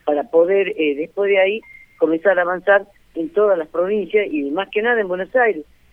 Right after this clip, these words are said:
Y es lo que se vivió el, en diciembre, cuando han reprimido, cuando han comenzado a imputar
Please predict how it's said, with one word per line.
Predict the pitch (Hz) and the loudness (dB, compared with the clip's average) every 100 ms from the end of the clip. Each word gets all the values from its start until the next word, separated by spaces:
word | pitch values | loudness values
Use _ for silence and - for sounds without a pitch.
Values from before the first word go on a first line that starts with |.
| _ | _
Y | 320 | -2
es | 190 | 0
lo | 185 | -2
que | 165 | -6
se | - 165 | -8 -10
vivió | 175 190 196 | -4 0 0
el, | 180 160 147 143 139 131 123 - _ _ - | 2 -2 -2 -6 -8 -10 -14 -20 _ _ -8
en | 147 | -6
diciembre, | 156 - 233 202 214 | -6 2 2 4 0
cuando | 160 135 | 0 -2
han | 131 | -2
reprimido, | 147 170 202 202 196 190 | -4 -4 -2 0 2 0
cuando | - 131 127 | 0 -2 -4
han | 123 | -4
comenzado | 151 151 185 175 160 | -4 0 2 4 4
a | |
imputar | 147 147 165 165 185 | 2 -2 -2 2 2